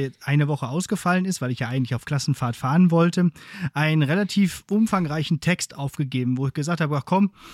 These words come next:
da könnt ihr ja diesen Text lesen, ja, wir sehen uns ja erst in zwei Wochen wieder. Ja, und die Antwort darauf war Budapest. Also so eine Schülerin sagte dann, "Budapest." Ich so, "Hä, wat? Hä?" "Ja, das ist die Hauptstadt von Ungarn." <laughs>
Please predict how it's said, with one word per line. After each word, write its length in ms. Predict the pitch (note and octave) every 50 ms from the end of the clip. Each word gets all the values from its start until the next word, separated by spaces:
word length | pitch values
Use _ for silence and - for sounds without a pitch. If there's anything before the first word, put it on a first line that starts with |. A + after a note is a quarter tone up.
| - - -
da 120 | D3+ C#3+ C#3
könnt 240 | - E3 E3 D#3+
ihr 60 | E3 D3+
ja 100 | C#3+ C#3
diesen 260 | C#3 D3+ D3+ D#3 C3+
Text 300 | - E3 D#3+ - - -
lesen, 520 | C#3 D#3 G3 G#3+ G3+ G#3 F3+ E3+ E3 - -
ja, 180 | E3 D3+ D3+ -
wir 120 | E3 D3 D3
sehen 140 | C#3+ E3 F3+
uns 120 | E3+ D#3+
ja 80 | - D#3+
erst 160 | D3+ C3+ -
in 80 | D#3+ C#3+
zwei 340 | - - D3 D3 D#3 D3+ C3
Wochen 300 | A#2+ - B2+ B2 A2+ A2+
wieder. 260 | A2+ G#2 A2 A2+ - _ _ _ - - - - - - - D#3 A#2
Ja, 180 | - D3 C3+ B2
und 200 | B2 C3 B2+ -
die 80 | D3+
Antwort 380 | D#3 G#3+ C#4 D4 - E3+ D3 -
darauf 300 | C#3+ C3 C3 D3+ E3 C#3+
war 140 | D3+ C#3+ C#3+
Budapest. 600 | C#3+ A#3+ A3+ D3+ G#2 - B2 A2+ - - - - _ _ _ _ _ _ _ _ _ _ _ _ _ _ _ _ _ _ _ _ _
Also 180 | - C3+ B2 A#2+
so 120 | A#2+ B2
eine 180 | B2+ B2+ B2 B2
Schülerin 400 | A#2+ - F3+ F3 D#3+ C#3 C3+ C3+
sagte 180 | D3 C#3+ - C#3+
dann, 140 | B2+ A#2+ A#2+
"Budapest." 640 | - G3 F#3+ D3+ A2+ - B2 A2+ - - - _ _ _ _ _ _ _ _ _ _ _ _ _ _ _ _ _ _ _ _ -
Ich 80 | A#2
so, 140 | - A#2 F#2+
"Hä, 300 | - - - G#2 A2+ A#2+ G#2+
wat? 260 | D3+ G3 - - - _ _ _ _ _ _ _ _ _
Hä?" 320 | - G#2 A2 C#3+ D#3 C#3+ - _ _ _ _ _ _ _ _ _ _ _ _ _ _ _ _ _ -
"Ja, 80 | - D3+
das 80 | E3+ E3+
ist 80 | -
die 100 | - E3
Hauptstadt 400 | D3+ F#3+ A#3 G#3 - - G#3+ G3
von 160 | - G#3+ G#3 G#3+
Ungarn." 580 | A#3 B3+ C#4 C4+ A#3+ G3 E3 D3 C3 A#2 A2 -
<laughs> 60 | _